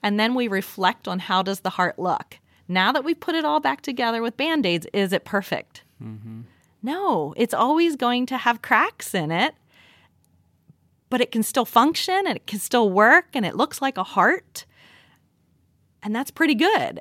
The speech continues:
Speaker 1: And that's as good as we're probably gonna get it.
Speaker 2: Right.
Speaker 1: But out of that brokenness, we've, we ask them on each Band-Aid to write a support in their life that's going to help them along their journey. And we will see words like,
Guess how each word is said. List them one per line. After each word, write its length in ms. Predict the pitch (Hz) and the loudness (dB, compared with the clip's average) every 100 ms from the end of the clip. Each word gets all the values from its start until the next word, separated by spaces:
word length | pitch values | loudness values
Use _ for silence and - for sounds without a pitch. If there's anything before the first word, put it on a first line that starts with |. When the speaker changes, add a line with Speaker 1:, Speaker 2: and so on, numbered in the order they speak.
| - | 0
Speaker 1:
And 100 | 233 | 2
that's 180 | 302 349 | 2 0
as 120 | 240 | -2
good 220 | 269 330 | 0 0
as 120 | 302 | 0
we're 100 | 269 | -2
probably 480 | - 254 277 247 240 | 2 2 2 -2 -2
gonna 240 | 220 220 | 0 -2
get 280 | 202 247 381 | -2 0 2
it. 180 | 196 151 | 2 0
Speaker 2:
Right. 320 | 113 110 107 - | -4 -10 -8 -2
Speaker 1:
But 180 | 226 - | -2 2
out 280 | 226 339 403 | 4 4 4
of 240 | 269 190 | 0 -2
that 300 | 196 190 - | 0 0 0
brokenness, 920 | 180 214 277 262 156 - - - - _ - _ - | -2 -2 -2 -6 -4 -8 -10 -12 -18 _ -20 _ -6
we've, 320 | 214 208 - _ _ - | -4 -4 -8 _ _ -8
we 160 | 208 - | -6 -2
ask 440 | 202 285 - _ | 0 -2 -4 _
them 460 | 170 143 120 151 170 175 | -4 -4 -6 -10 -10 -10
on 160 | 170 | -8
each 240 | 202 185 - | -8 -10 -6
Band-Aid 560 | 190 247 170 110 151 | -4 -2 -2 -6 -8
to 140 | - 175 | -10 -6
write 280 | 180 196 | -4 -4
a 40 | 240 | -4
support 540 | - 190 - 247 247 - | -8 -12 -4 -2 -2 -2
in 120 | 175 | -4
their 160 | 156 151 | -4 -4
life 500 | 165 165 - - _ _ _ _ - | -4 -4 -8 -20 _ _ _ _ -6
that's 200 | 175 - | -6 -2
going 280 | 180 180 175 | -2 0 -2
to 80 | 180 | -6
help 420 | - 240 240 - | -2 2 2 0
them 380 | 135 76 87 165 _ _ | -6 -6 -10 -16 _ _
along 400 | - 185 175 165 | -2 0 0 0
their 140 | 160 160 | -2 -4
journey. 560 | 147 175 170 - 185 - | -4 -4 -4 -6 -14 -8
And 160 | 175 | -6
we 140 | 170 170 | -4 -4
will 120 | 170 | -4
see 320 | - - 185 | -6 -4 -2
words 580 | 156 160 165 160 151 - | -2 -4 -2 -4 -6 -8
like, 440 | 156 139 131 - | -6 -4 -6 -10